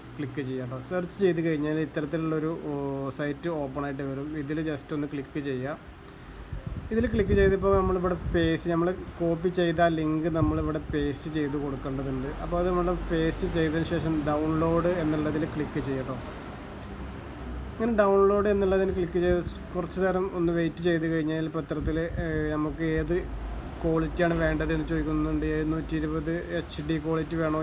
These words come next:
എസ് ഡി ക്വാളിറ്റി വേണോ, ഓ, എന്നൊക്കെ ചോദിക്കുന്നുണ്ട്. അപ്പോൾ നമ്മൾ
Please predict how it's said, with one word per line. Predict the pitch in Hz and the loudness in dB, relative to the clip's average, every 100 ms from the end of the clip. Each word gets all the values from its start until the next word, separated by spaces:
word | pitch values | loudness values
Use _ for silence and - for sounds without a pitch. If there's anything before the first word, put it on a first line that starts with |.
| 156 | -2
എസ് | 127 - | -4 -2
ഡി | 165 | -2
ക്വാളിറ്റി | 160 160 151 160 | 0 0 0 0
വേണോ, | 156 151 151 156 156 | 0 0 -2 -4 -4
ഓ, | 147 143 143 143 143 147 - - - - | -4 -2 -2 -4 -4 -6 -6 -6 -2 0
എന്നൊക്കെ | 185 196 190 175 | 2 2 2 2
ചോദിക്കുന്നുണ്ട്. | 160 156 156 165 | 0 2 0 0
അപ്പോൾ | 190 190 | 0 0
നമ്മൾ | 190 | 2